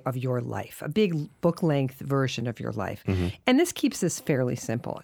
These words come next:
Speaker 1: Memoir should be written from one area of your life. In other words, one area of your expertise.
Speaker 2: Mm-hmm.
Speaker 1: I'm a woman, I'm a mother, I'm a wife,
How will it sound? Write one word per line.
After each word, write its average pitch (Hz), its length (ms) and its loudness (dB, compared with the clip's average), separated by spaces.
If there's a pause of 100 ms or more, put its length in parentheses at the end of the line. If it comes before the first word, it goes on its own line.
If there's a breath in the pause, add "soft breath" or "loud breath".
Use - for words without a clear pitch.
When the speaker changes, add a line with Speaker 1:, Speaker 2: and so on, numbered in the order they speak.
Speaker 1:
Memoir 208 560 4
should 170 260 -2
be 151 120 2
written 147 240 0
from 143 260 0
one 139 320 0 (200)
area 120 400 -2
of 107 120 -8
your 110 140 -6
life. - 380 -10 (300 loud breath)
In 202 100 4
other 233 160 6
words, 180 460 4
one 180 360 4
area 143 480 2
of 139 80 -4
your 151 200 0
expertise. 127 880 -4
Speaker 2:
Mm-hmm. 92 220 -4 (160)
Speaker 1:
I'm 233 160 6
a 220 40 6
woman, 208 420 4
I'm 147 120 2
a 139 60 4
mother, 180 480 4
I'm 127 160 0
a 127 60 0
wife, 180 440 4